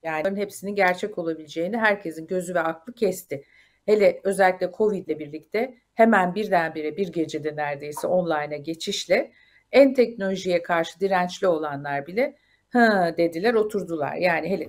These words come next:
ülke, bizim ülkemizde olmaz, o bu za-, olmaz diyenler bile "Tamam."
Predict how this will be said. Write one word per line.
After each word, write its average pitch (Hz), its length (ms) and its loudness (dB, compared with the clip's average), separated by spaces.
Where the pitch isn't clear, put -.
ülke, 175 460 -6
bizim 185 260 -4
ülkemizde 151 500 -8
olmaz, 143 440 -2
o 185 220 -2
bu 175 220 -6
za-, 165 360 2
olmaz 160 500 0
diyenler 151 560 -2
bile 220 320 0
"Tamam." 240 640 6